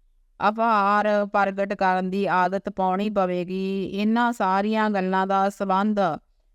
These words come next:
ਤੁਹਾਡੀ ਤਰੱਕੀ ਨਾਲ ਹੈ। ਇਸ ਲਈ ਪਹਿਲ ਦਿੰਦੇ ਹੋਏ ਤੁਹਾਨੂੰ ਇਹਨਾਂ ਦਾ ਪਾਲਣ ਕਰਨਾ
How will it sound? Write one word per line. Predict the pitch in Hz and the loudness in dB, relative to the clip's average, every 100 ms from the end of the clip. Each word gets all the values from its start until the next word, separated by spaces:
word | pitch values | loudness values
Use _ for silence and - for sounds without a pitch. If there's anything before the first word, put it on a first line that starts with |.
| _ - | _ -2
ਤੁਹਾਡੀ | 226 247 220 208 226 | 2 2 2 0 -2
ਤਰੱਕੀ | 214 202 - 220 220 | 0 -4 -2 -2 0
ਨਾਲ | 208 190 185 | 0 0 0
ਹੈ। | 185 180 180 - 196 220 | 0 -2 -2 -2 0 0
ਇਸ | 233 | 0
ਲਈ | 226 214 220 | 0 0 -2
ਪਹਿਲ | 214 202 202 220 247 | -2 0 2 2 2
ਦਿੰਦੇ | 214 196 196 208 | -2 -4 -2 -2
ਹੋਏ | 208 196 185 185 | -2 -2 -2 -2
ਤੁਹਾਨੂੰ | - 208 190 180 180 190 190 165 | -2 -2 0 0 -2 -2 -2 -2
ਇਹਨਾਂ | 196 202 220 214 | -2 0 2 2
ਦਾ | 202 | 2
ਪਾਲਣ | 190 185 175 180 190 | 0 0 0 0 -2
ਕਰਨਾ | 196 170 170 180 180 175 180 | -2 -2 -2 -2 -2 -4 -8